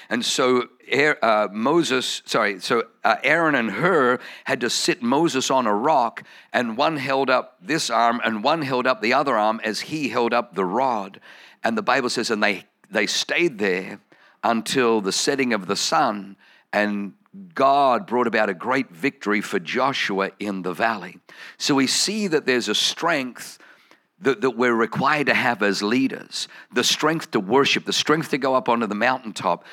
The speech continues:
Notice that Moses didn't go into the valley and help Joshua fight. When Joshua was losing, Moses didn't give up his place. He knew that lifting that rod, he knew that that anointing,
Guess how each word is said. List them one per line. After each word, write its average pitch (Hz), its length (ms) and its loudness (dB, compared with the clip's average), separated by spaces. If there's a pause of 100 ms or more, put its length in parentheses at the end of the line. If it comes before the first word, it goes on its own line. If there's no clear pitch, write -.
(140)
Notice 156 600 0 (120)
that 110 300 -4
Moses 143 420 -2
didn't 127 200 -6
go 123 180 2
into 131 320 -2
the 101 120 0
valley 117 400 0
and 104 120 0
help 117 240 -2
Joshua 95 480 -2
fight. 98 400 -8 (220)
When 113 140 0
Joshua 143 340 0
was 110 160 0
losing, 120 640 -4 (300)
Moses 123 360 -2
didn't 127 220 -6
give 127 160 -2
up 120 160 -2
his 104 180 -6
place. 117 420 -4 (280)
He 143 100 -6
knew 151 260 0
that 131 140 2
lifting 143 480 -2
that 135 240 0
rod, 113 300 2
he 131 120 -2
knew 143 260 0
that 127 200 -2
that 123 160 0
anointing, 120 680 -2